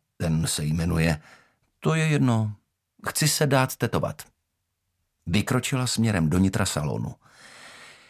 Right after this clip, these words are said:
Kentaro položil ruku na stěnu, aby jí zabránil vejít dovnitř. "Neblázněte, slečno.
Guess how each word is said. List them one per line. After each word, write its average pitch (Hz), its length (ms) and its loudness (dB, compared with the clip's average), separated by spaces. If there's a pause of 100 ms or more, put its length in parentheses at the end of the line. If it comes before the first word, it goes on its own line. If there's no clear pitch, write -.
(300)
Kentaro 143 420 4
položil 156 420 4
ruku 147 220 2
na 92 100 2
stěnu, 107 480 2
aby 117 120 4
jí 101 100 6
zabránil 104 480 6
vejít 104 260 4
dovnitř. 92 520 2 (180)
"Neblázněte, 82 680 2 (120)
slečno. - 600 -2